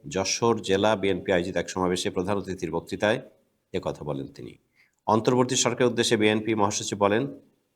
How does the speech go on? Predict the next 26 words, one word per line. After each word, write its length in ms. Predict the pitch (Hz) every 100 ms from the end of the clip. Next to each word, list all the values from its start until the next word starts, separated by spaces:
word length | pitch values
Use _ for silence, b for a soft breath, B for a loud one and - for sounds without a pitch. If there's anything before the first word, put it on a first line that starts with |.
| -
আমরা 200 | 110 113
সংস্কারের 520 | - 113 - 120 117
বিপক্ষে 380 | 110 110 107 110
নই, 220 | 98 82 - - _ _ _ -
তবে 140 | 196
সংস্কারের 560 | - 110 117 - 135 135
নাম 200 | 113 104 123
করে 160 | 131 120
মানুষের 380 | 104 107 -
অধিকার 400 | 101 98 120 135 113
পিছিয়ে 340 | 110 110 135 120
দেওয়ার 220 | 113 98
প্রক্রিয়ায় 440 | - 101 117 82 69 - _ _ -
মানুষ 220 | 95 92 -
অন্য 200 | 110 117 117
কিছুর 340 | 92 - 98 -
গন্ধ 240 | 85 82 82
পায়। 260 | 78 76 - _ _ _ _ -
এদেশের 340 | 110 117 127 110
মানুষ 240 | 107 113 104
সংস্কার 400 | 104 - - 117 -
কি 140 | 120 139 - - -
বোঝে 260 | 87 87 71
না, 120 | - - _ _ _ -
তারা 140 | 98 98
শান্তি 520 | - 104 104 - 131